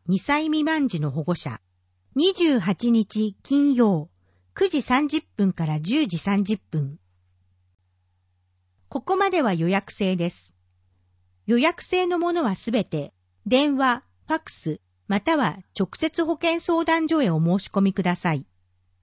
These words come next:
アルコール相談、一般区民、随時行っています。まずは保健相談所にご相談ください。良心学級、平日版、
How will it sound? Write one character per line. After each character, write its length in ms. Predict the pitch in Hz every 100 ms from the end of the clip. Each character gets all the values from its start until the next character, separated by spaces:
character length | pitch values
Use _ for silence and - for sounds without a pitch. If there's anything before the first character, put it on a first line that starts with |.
| _ _ _ _ _ _ _
ア 120 | - 220
ル 100 | 339
コ 220 | - 339
ー 40 |
ル 100 | 339
相 260 | - 339 294
談、 320 | 170 143 147 _ _ _ -
一 120 | 214 - -
般 220 | 294 294
区 120 | 285
民、 280 | 214 143 - _ _ _ _ -
随 260 | 226 370
時 100 | 240
行 140 | 180 160 180
っ 100 | 202
て 140 | 202 180
い 140 | 170
ま 160 | 160 165
す。 240 | - _ _ _ _ _ _ _
ま 160 | 277 339
ず 120 | 311
は 200 | 202 165
保 160 | 165
健 220 | 180 302 339
相 240 | - 339
談 220 | 330 330
所 100 | 311
に 140 | 269 202
ご 120 | 160
相 220 | - 214
談 180 | 208 214
く 120 | 190
だ 120 | 185
さ 160 | 180 160
い。 100 | 143 _ _ _ _ _ _ _ _ _ _ _ _
良 220 | 240 330 370
心 320 | - 370 349
学 180 | 330 - -
級、 280 | 190 160 - _ _ -
平 160 | 262
日 320 | 269 247 -
版、 340 | 202 190 190